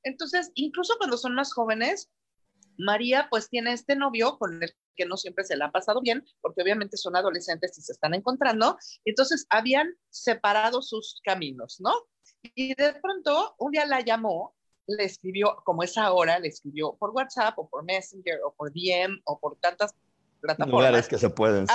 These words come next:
Speaker 1: Ajá, y entonces le puso, "Hola". Y entonces ella corrió a verme y me dijo, ¡ah! Y así me enseñó el teléfono toda, ¡ah! Y entonces, ¿qué hago? Entonces yo, con esta, lo que ahora yo he aprendido, volteé y le dije,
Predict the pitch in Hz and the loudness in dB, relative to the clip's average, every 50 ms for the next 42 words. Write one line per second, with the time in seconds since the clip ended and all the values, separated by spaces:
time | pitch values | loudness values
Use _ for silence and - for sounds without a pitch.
0 | - 117 113 - 208 202 214 254 - _ _ - - 262 - 262 277 262 254 254 | 2 2 2 2 2 2 0 -2 -4 _ _ -20 -20 -14 -6 -2 0 0 0 0
1 | 254 254 254 254 247 240 - 240 - - 254 240 233 226 226 _ _ _ _ _ | -4 -6 -4 -6 -8 -8 -10 -16 -10 -6 -6 -4 -4 -6 -8 _ _ _ _ _
2 | _ _ _ - - 285 269 202 160 - - - _ _ _ _ _ _ _ _ | _ _ _ -4 -4 -2 -2 -4 -6 -10 -14 -20 _ _ _ _ _ _ _ _
3 | _ _ _ _ _ - 220 247 247 233 302 294 - 370 349 330 440 440 - 349 | _ _ _ _ _ -12 -10 -10 -8 -8 -10 -8 -4 -4 -2 -2 -2 -4 -2 -2
4 | 269 226 233 240 247 247 254 311 392 - 247 240 247 254 262 294 311 311 285 277 | -2 -2 -2 -2 0 2 2 2 2 0 0 0 0 -2 -2 -2 -4 -4 -4 -4
5 | - 269 240 - - - 175 - - - - 247 240 233 233 240 302 294 302 294 | -4 -4 -2 0 2 4 4 4 2 0 0 0 -2 -2 -2 -4 -4 -4 -4 -4
6 | 294 277 254 277 294 294 349 330 320 277 294 311 285 285 285 285 277 277 277 294 | -4 -4 -6 -6 -4 -4 -4 -4 -4 -4 -4 -4 -6 -6 -4 -4 -4 -2 -2 -2
7 | 294 302 302 269 - - - - 392 - - 359 403 480 494 - - _ _ _ | -4 -4 -6 -10 -10 -6 -6 -6 -6 -4 0 0 2 2 2 0 -4 _ _ _
8 | - 208 214 - 233 233 269 269 - - - 415 403 381 392 427 311 269 - - | -16 -16 -12 -12 -10 -8 -8 -8 -4 0 2 2 4 4 2 2 2 0 0 0
9 | _ - 190 - 208 196 226 226 226 - 226 226 220 220 220 233 - _ _ _ | _ -20 -20 -20 -16 -12 -12 -12 -10 -6 -6 -4 -4 -4 -6 -10 -12 _ _ _
10 | _ _ _ - 214 220 233 262 269 269 - 330 330 339 - - _ _ - - | _ _ _ -6 -6 -4 -2 -4 -4 -2 0 2 2 2 0 -4 _ _ -6 -2
11 | 202 208 202 202 226 214 220 233 247 285 311 294 302 294 294 302 294 277 262 226 | -2 -2 -2 0 0 0 0 2 0 0 0 0 0 -2 0 -2 -4 -4 -4 -6
12 | 214 202 180 180 190 - - 190 202 202 208 208 208 208 214 208 - 196 190 - | -6 -2 0 2 0 0 0 -6 -8 -6 -6 -6 -4 -4 -6 -4 -4 -6 -6 -8